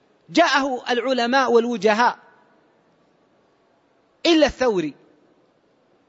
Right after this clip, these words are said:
فوجد عليه موجده فكتب إليه: "ما منعك أن تأتيني؟"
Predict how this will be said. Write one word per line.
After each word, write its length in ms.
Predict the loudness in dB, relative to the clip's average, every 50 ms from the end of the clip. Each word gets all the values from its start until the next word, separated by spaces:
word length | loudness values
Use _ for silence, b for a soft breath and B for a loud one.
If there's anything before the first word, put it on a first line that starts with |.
| _ _ _ _ _ _ _ _ _ _ _ _ _ 0
فوجد 500 | 2 4 4 4 2 2 -2 -2 -2 -2
عليه 420 | -2 -2 -2 -2 -2 -4 -4 -4
موجده 480 | -4 -6 -6 -8 -8 -10 -12 -12 -14 -18 -20 _ _ _ _ _ _ _ _ _ _ _ _ _ _ _ _ _ _ _ _ _ _ _ _ _ _ _ _ _ _ _ _ _ _ _ _ _ _ _ _ _ _ -2
فكتب 460 | -2 0 0 -2 0 0 0 0 0
إليه: 360 | -2 -4 -4 -6 -6 -6 -8 -12 _ _ _ _ _ _ _ _ _ _ _ _ _ _ _ _ _ _ _ _ _ _ _ _ _ _ -4
"ما 220 | 0 0 2 2
منعك 460 | 0 0 0 0 0 0 -2 -2 -2 -2
أن 200 | -4 -4 -2 -2
تأتيني؟" 600 | -2 -2 -2 -2 -4 -2 -2 -4 -8 -12 -14